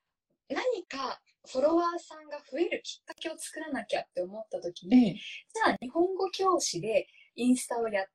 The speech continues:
Speaker 1: ていて、
Speaker 2: うん。
Speaker 1: もう二十万人以上のフォロワーさんを持ってる方たちは何やってるんだろうっていうことで、その方々のリールを参考にさせていただきました。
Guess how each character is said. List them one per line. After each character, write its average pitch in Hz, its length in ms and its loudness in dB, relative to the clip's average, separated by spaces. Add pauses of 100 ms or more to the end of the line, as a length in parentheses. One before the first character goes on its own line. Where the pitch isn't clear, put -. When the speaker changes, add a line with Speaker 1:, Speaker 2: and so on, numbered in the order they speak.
Speaker 1:
て 226 80 6
い 220 180 -6
て、 302 220 8
Speaker 2:
う 226 40 12
ん。 202 200 6
Speaker 1:
も 247 160 2
う 185 40 -6
二 208 180 -2
十 320 180 4 (200)
万 359 300 4
人 330 340 4
以 330 120 4
上 330 160 2
の 185 160 -4
フ 190 120 -4
ォ - 40 2
ロ 202 100 -2
ワ 208 120 -2
ー - 20 -12
さ 208 160 -10
ん 202 80 -6
を 196 40 -8
持 233 140 -2
っ 254 40 -12
て - 200 -4
る 170 120 -2
方 208 220 -20
た 190 120 -10
ち - 180 -6
は 175 100 -10
何 285 300 2
や - 100 -4
っ - 100 -16
て - 100 -8
る 190 180 -10
ん 180 40 -20
だ - 120 -6
ろ - 140 -6
う - 40 -16
っ - 120 -20
て 233 100 -8
い 247 80 -6
う 254 60 -8
こ - 60 -20 (120)
と 294 160 -12
で、 339 200 2 (260)
そ - 140 -4
の 381 140 4
方 381 280 -6
々 285 300 0
の 262 80 6
リ 226 200 -10
ー 233 40 -6
ル 233 100 4
を 262 80 4
参 226 260 -10
考 226 140 -4
に 208 100 -8
さ 202 120 -12
せ 220 120 -12
て 208 320 -14
い 196 80 -14
た 196 120 -4
だ 190 100 -8
き 190 140 -14
ま 185 140 -16
し - 100 -8
た。 170 160 -16